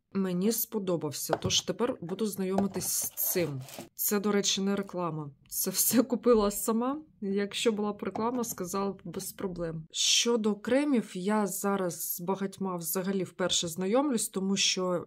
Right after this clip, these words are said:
ще в студентські роки я користувалась, там типу якихось Garnier, L'Oreal, але потім вже, коли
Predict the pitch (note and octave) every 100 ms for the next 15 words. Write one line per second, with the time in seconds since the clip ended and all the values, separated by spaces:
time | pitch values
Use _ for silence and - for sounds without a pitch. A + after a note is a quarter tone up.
0 | E3 - - G3+ - - E3+ F#3 F3+ F#3+
1 | F3+ F3+ F#3+ E3+ F3 F3 - G3 C4 D4
2 | B3+ - - - G3 G3 F#3 G3 G3 F#3+
3 | F#3 F#3+ F3+ F3+ F3 F3 F#3+ F#3 F#3+ F#3
4 | F#3 F3+ F3+ F#3 F3+ F3+ E3+ E3 F3 G3
5 | A#3+ A#3 G3 F#3+ F3 F3 E3 F3 E3 D#3+
6 | E3 D#3+